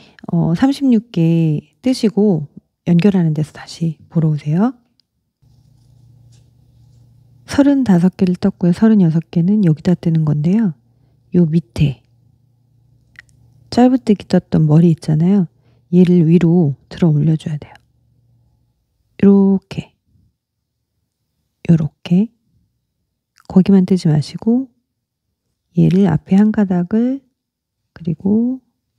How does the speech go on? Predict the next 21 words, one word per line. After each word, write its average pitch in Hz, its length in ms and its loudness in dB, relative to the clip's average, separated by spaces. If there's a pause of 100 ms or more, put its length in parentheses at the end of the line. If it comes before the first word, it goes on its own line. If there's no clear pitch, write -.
(1120)
이렇게 - 460 -6 (180)
해서 226 300 0 (1500)
짧은뜨기를 214 960 -2
마지막 156 600 -4
거를 185 300 -2
떠주시면 220 500 -2
됩니다. 143 380 -12 (1040)
그 - 80 -20
다음에 175 220 2 (100)
또 208 260 0
실을 226 240 -2
쭉 226 260 -8
빼주시고 240 800 -2 (300)
또 302 240 -4 (280)
첫 - 180 -4
번째 220 260 -2
코 - 120 -8
말고 - 380 -10
두 - 140 -8
번째 165 400 -4 (100)
코, 175 400 -6